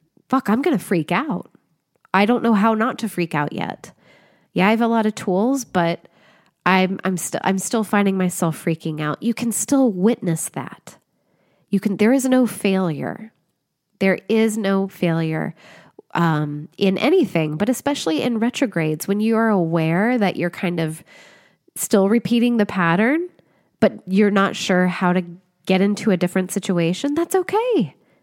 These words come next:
That's totally fine. It's like, "Oh yeah." So maybe it's like you, you have this, you present or center gently, compassionately, this desire of like, "This game's not fun anymore.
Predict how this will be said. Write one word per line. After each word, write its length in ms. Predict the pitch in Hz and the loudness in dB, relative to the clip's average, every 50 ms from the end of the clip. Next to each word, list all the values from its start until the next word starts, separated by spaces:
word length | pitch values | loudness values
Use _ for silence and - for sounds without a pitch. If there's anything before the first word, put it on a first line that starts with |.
| _ - | _ -4
That's 240 | 320 311 - - | -4 -2 -2 -4
totally 640 | - - - - - 359 370 370 359 370 359 349 320 | -8 -10 -8 -4 0 2 2 2 2 2 2 0 0
fine. 480 | - - 370 427 427 359 214 160 151 | -2 -4 -4 -2 0 0 0 -2 -2
It's 140 | 170 - - | -6 -8 -8
like, 200 | 254 262 - - - | -8 -8 -8 -6 -4
"Oh 140 | 330 349 | -2 -2
yeah." 300 | 349 349 370 381 320 214 160 - _ _ _ _ _ _ _ _ _ _ _ _ _ _ _ - | 0 0 -2 -2 -2 -4 -6 -8 _ _ _ _ _ _ _ _ _ _ _ _ _ _ _ -6
So 220 | - - 277 277 | 0 2 2 2
maybe 340 | 254 262 262 254 285 294 294 | 2 2 2 2 2 2 2
it's 160 | 277 - - | 0 0 0
like 200 | 269 254 254 - | -2 -2 -2 0
you, 360 | 254 247 254 254 247 240 226 - _ | -2 0 0 0 -2 -2 -6 -8 _
you 160 | - 247 240 | -4 -2 -2
have 240 | 220 233 233 233 226 | 0 0 0 0 0
this, 280 | 247 240 - - - 247 - _ _ _ _ _ | -2 -2 -4 -6 -10 -12 -16 _ _ _ _ _
you 120 | - 233 220 | -6 -6 -6
present 720 | - - - 269 262 214 226 240 233 240 247 240 240 - | -4 -2 0 0 2 2 2 0 0 0 -2 -4 -4 -2
or 80 | 202 185 | -2 -2
center 640 | 175 - - 254 220 226 220 - 240 196 185 185 | -2 -2 -2 -2 -2 -2 -2 -4 -4 -2 -2 -2
gently, 540 | 180 170 - 220 214 226 - - 180 170 156 | -4 -2 0 0 0 0 0 -2 -2 -2 -2
compassionately, 1040 | 156 - 170 160 175 190 190 220 254 - - 196 165 147 - - 160 156 156 156 165 | -2 -4 -6 -4 -2 0 0 0 0 -2 -2 -4 -4 -4 -6 -6 -6 -6 -4 -4 -4
this 240 | 165 - 170 - - | -4 -4 -4 -4 -4
desire 640 | - - 160 170 180 247 349 339 214 160 156 156 - | -4 -4 -2 -2 -2 0 0 0 0 0 -2 -2 -4
of 180 | - 175 170 175 | -4 -4 -2 -2
like, 240 | 175 175 180 - - _ - - - - - - - - - - _ _ _ _ _ _ _ _ _ - | -2 -4 -4 -6 -12 _ -20 -20 -20 -20 -20 -20 -20 -20 -20 -20 _ _ _ _ _ _ _ _ _ -2
"This 200 | 240 311 - - | -2 -2 0 -2
game's 300 | 453 523 554 523 - - | -4 -6 -6 -4 -2 0
not 200 | 311 226 - - | 0 0 0 0
fun 240 | - - 320 381 453 508 | 2 2 2 4 4 2
anymore. 800 | 339 226 175 165 170 160 151 151 151 147 156 156 156 - - | 2 2 2 0 0 -2 -2 -4 -4 -6 -8 -10 -12 -14 -18